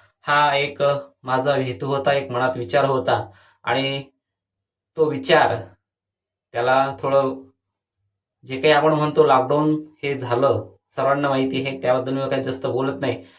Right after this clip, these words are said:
पण मला माझ्या आयुष्य जे कलाटणी देणारा जो क्षण असेल तर ते लॉकडाऊन असेल. त्या माध्यमातून त्या वेळेस जे काही घटना असतील, घडामोडी असतील, ह्या कशा प्रकारे प्रसारित कराव्यात आणि कशा पद्धतीनं समाजासमोर हे जाणार,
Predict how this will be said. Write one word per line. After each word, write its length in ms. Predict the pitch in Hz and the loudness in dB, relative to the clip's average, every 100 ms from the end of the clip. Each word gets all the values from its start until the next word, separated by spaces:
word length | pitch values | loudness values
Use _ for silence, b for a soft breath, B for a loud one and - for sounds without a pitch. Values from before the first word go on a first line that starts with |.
| B - | B 0
पण 200 | 160 120 | 2 2
मला 480 | 113 135 151 - - | 2 4 6 4 2
माझ्या 360 | 131 135 160 | 2 4 4
आयुष्य 360 | 143 151 - 160 | 4 0 -2 0
जे 100 | 160 | 2
कलाटणी 500 | 151 143 139 151 139 | 4 4 2 -2 -2
देणारा 360 | 131 131 139 | -2 0 2
जो 140 | 143 147 | 2 0
क्षण 320 | 156 - 143 | -4 0 0
असेल 400 | 139 135 135 117 | 0 0 0 0
तर 60 | 123 | -2
ते 120 | 139 127 | 0 0
लॉकडाऊन 400 | 117 123 139 135 | 0 0 -2 -2
असेल. 340 | 131 143 139 B B B - | -2 -6 -8 B B B -2
त्या 180 | 156 | 0
माध्यमातून 680 | 156 143 120 139 143 143 156 | 2 2 2 2 2 2 2
त्या 220 | - 143 143 | 4 4 4
वेळेस 580 | 127 139 123 104 - _ _ _ - | 2 2 2 0 -8 _ _ _ -10
जे 160 | 123 127 | -4 2
काही 140 | 156 | 4
घटना 320 | 147 131 151 | 4 2 2
असतील, 280 | 147 160 156 | 2 4 2
घडामोडी 380 | 143 135 151 151 | 4 2 2 2
असतील, 400 | 147 - 143 120 | 0 -2 0 2
ह्या 120 | 135 | 2
कशा 300 | - 156 175 | 0 0 0
प्रकारे 460 | 156 156 151 151 151 | 2 0 2 0 0
प्रसारित 400 | 151 165 156 151 | -2 2 2 2
कराव्यात 360 | 135 135 143 135 | 4 4 4 2
आणि 180 | 135 131 | -2 -2
कशा 200 | 139 160 | -2 0
पद्धतीनं 540 | 156 139 147 156 135 104 B B B - | 0 -2 0 2 0 -2 B B B -6
समाजासमोर 600 | 139 143 147 147 139 139 139 - B _ | -2 0 0 -2 0 0 0 -6 B _
हे 160 | 139 139 | -8 -4
जाणार, 480 | 127 117 131 120 | 0 2 4 2